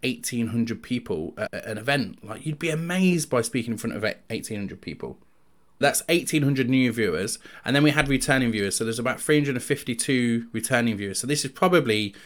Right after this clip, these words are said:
subscribers. It's probably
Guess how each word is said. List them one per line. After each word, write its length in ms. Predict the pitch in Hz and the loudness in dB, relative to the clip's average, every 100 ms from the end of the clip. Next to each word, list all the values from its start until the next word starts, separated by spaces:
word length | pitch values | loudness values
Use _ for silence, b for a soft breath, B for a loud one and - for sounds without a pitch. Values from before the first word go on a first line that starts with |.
| B | B
subscribers. 1160 | - 120 - - 131 127 120 117 117 113 113 113 | -6 -2 0 4 4 6 4 4 4 4 4 0
It's 140 | - | -6
probably 680 | - 120 113 110 107 107 104 | -2 2 2 0 -2 -2 -6